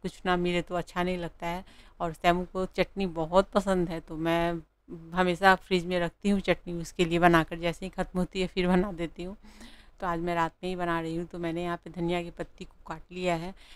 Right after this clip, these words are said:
और एक चीज़ और, बहुत सारे लोग होते हैं ना जो धनिया की चटनी बनाते हैं तो सिर्फ पत्ते डालते हैं, डंठल उसकी पूरे के पूरे निकाल के फेंकते हैं। But फ्रेंड फेंकिए मत,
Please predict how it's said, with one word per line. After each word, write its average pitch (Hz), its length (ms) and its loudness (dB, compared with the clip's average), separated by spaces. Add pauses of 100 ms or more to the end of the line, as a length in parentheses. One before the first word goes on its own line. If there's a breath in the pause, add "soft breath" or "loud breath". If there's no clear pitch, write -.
(140 soft breath)
और 185 160 2
एक 196 220 0
चीज़ 190 240 -12
और, 175 140 0
बहुत 185 260 0
सारे 202 260 0 (120)
लोग 196 160 4
होते 196 220 0
हैं 202 80 4
ना 190 60 2
जो 185 120 -2
धनिया 180 320 0
की 190 60 -2
चटनी 185 280 0
बनाते 190 320 -2
हैं 185 100 -6
तो 180 80 -6
सिर्फ - 240 -12
पत्ते 202 280 6
डालते 175 300 6
हैं, 170 80 2
डंठल 180 320 4
उसकी 196 200 -6
पूरे 202 400 8
के 202 60 2
पूरे 190 300 -2
निकाल 175 300 0
के 170 60 -4
फेंकते - 380 -8
हैं। 175 80 -2
But 175 140 -6
फ्रेंड 202 320 -4
फेंकिए 196 420 -4
मत, 175 200 -2